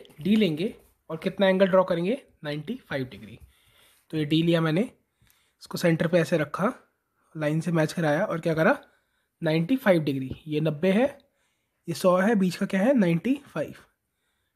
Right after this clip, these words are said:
ठीक है, नाइंटी फ़ाइव पे एक डॉट मार दिया मैंने। अब क्या करेंगे, इसके सेंटर से नाइंटी फ़ाइव का जो हमने मारा है वहाँ तक एक लाइन खींचेंगे, लेकिन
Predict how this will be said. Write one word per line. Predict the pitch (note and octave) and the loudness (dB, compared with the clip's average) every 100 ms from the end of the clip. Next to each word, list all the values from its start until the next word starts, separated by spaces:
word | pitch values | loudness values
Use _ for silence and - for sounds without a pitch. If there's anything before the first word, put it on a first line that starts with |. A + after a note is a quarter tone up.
| _ | _
ठीक | F#3+ | 2
है, | |
नाइंटी | B3 F#3 F3 | 4 4 2
फ़ाइव | F3 F3+ | 0 0
पे | G#3 | 0
एक | E3 | 0
डॉट | D3+ C#3 | -2 -2
मार | B2 A#2 | -8 -12
दिया | A#2 | -16
मैंने। | A2+ C3 - _ _ _ _ _ _ _ | -18 -20 -20 _ _ _ _ _ _ _
अब | F3 | -6
क्या | A#3 | 0
करेंगे, | A3+ F#3+ A3 | 2 2 0
इसके | A3 - D4+ | -4 -2 -2
सेंटर | C4 G#3 G#3+ | 2 2 2
से | G#3 G3+ - - - - - - | 2 0 0 -10 -20 -20 -20 -6
नाइंटी | F3+ F#3 G#3+ | 0 2 4
फ़ाइव | G#3 G3+ G3 | 4 2 2
का | G#3 | 2
जो | F#3+ | 4
हमने | F#3 F#3+ F#3+ | 4 4 4
मारा | E3+ E3+ G3 | 2 2 2
है | F3+ F3 - _ _ _ _ _ _ _ _ - | 0 -2 -6 _ _ _ _ _ _ _ _ -6
वहाँ | E3 F#3 | 0 2
तक | G#3 A3 | 2 2
एक | B3+ G#3 | 4 4
लाइन | F3+ G#3 | 4 4
खींचेंगे, | G#3 G3 F#3 G3 | 4 2 2 4
लेकिन | A3+ G3 C4+ | 4 4 2